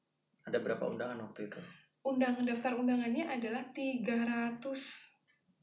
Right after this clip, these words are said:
Speaker 1: Tiga ratus undangan?
Speaker 2: Orang. Eh, orang apa undangan ya? Lupa deh. Pokoknya sekitar itulah.
Speaker 1: Wow.
Speaker 2: Itu banyak banget.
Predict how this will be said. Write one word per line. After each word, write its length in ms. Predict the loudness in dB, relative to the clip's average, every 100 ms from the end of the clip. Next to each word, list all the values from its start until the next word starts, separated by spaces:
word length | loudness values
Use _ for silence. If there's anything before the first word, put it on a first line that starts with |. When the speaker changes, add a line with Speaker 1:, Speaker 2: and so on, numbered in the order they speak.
| _ _ _ _ _
Speaker 1:
Tiga 220 | -4 0 2
ratus 260 | 0 -2 -4
undangan? 680 | 0 0 2 0 0 -6 8
Speaker 2:
Orang. 640 | 10 10 6 4 2 0 -6 4
Eh, 260 | 4 4 0
orang 240 | 0 4 2
apa 160 | 4 2 2 -2
undangan 240 | 0 2 2
ya? 160 | 0
Lupa 240 | 0 2 0
deh. 100 | 0 2
Pokoknya 300 | 4 4 0
sekitar 320 | -2 -8 -6
itulah. 260 | -6 -8 -10 -18 _ _ _ _ _ _
Speaker 1:
Wow. 460 | -8 -6 -6 -8 -12 -20 _ _ _ _ _
Speaker 2:
Itu 180 | -12 -8
banyak 300 | -4 -4 -4
banget. 240 | -8 -8